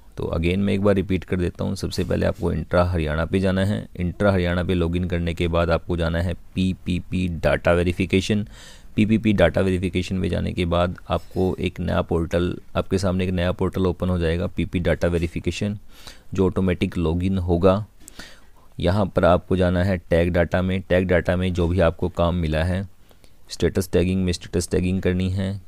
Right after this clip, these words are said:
अ, हो सकता है कि स्टेटस टैगिंग में आपको किसी बच्चे का अगर स्टूडेंट चूज़ करते हो तो उसका एसआर नंबर, आधार नंबर, अ, सॉरी आधार नंबर नहीं, एडमिशन नंबर, उसका स्कूल, ये सब इसमें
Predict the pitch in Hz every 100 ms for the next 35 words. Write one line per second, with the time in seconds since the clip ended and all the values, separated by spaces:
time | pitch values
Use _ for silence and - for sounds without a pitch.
0 | - 82 82 82 82 82 87 - 87 90
1 | 87 - 87 92 - 90 90 90 85 -
2 | 82 87 92 85 - 95 92 87 87 87
3 | 80 87 87 92 85 85 - 85 85 85
4 | 85 - 85 80 82 85 85 87 87 85
5 | 80 82 82 85 85 85 82 - - -
6 | - - 82 - 85 80 87 87 90 98
7 | 104 87 87 85 92 87 87 87 85 82
8 | - 85 - - 87 90 87 95 82 87
9 | 87 82 80